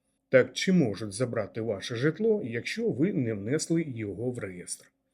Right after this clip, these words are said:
По-перше, давайте зрозуміємо, що таке Державний реєстр речових прав на нерухоме майно. Цей державний реєстр —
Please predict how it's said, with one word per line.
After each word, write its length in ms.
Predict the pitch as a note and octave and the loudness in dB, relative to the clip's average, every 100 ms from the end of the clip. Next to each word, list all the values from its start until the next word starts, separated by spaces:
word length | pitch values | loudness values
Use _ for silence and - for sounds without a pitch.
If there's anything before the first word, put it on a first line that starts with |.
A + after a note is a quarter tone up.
| _ _ _ _ _ | _ _ _ _ _
По-перше, 560 | C#3+ C#3+ G2 F2+ - G2+ - - - - | 4 6 2 -6 -10 -10 -16 -20 -20 -8
давайте 480 | G#2 G#2+ B2 G2+ A2+ | -4 2 2 2 -2
зрозуміємо, 760 | G2+ B2+ D3 G#3+ A3 G#3 F#3+ F3 | -2 0 4 4 4 2 2 0
що 300 | - A3 B3 | 0 -2 -2
таке 440 | - - C#3+ G#3+ A#2 | -4 -4 -2 -2 -2
Державний 680 | B2 G#2+ A2+ A2 G#2+ G#2+ G#2 | -2 -2 0 0 0 -4 -2
реєстр 440 | A#2+ A2 - B2+ | -2 -2 -4 -2
речових 540 | A#2+ A#2+ B2+ F#2+ F2+ | -2 -2 -4 -4 -8
прав 340 | - E3 G3+ - _ | -6 -2 -2 -6 _
на 200 | A2+ F3+ | -2 0
нерухоме 580 | F#3 B2+ F#2+ - B2 B2 | 2 0 -4 -8 -4 -2
майно. 380 | G#2 G#2 F#2 F2 _ _ - - - _ | -2 -6 -8 -14 _ _ -20 -20 -20 _
Цей 360 | - D3+ C#3+ A#2 | 2 4 4 2
державний 640 | A#2 D3+ A#2 A2 G#2 A#2 | 0 0 2 -2 -2 0
реєстр — 500 | B2+ F#3+ G3+ - - | 4 4 4 0 -6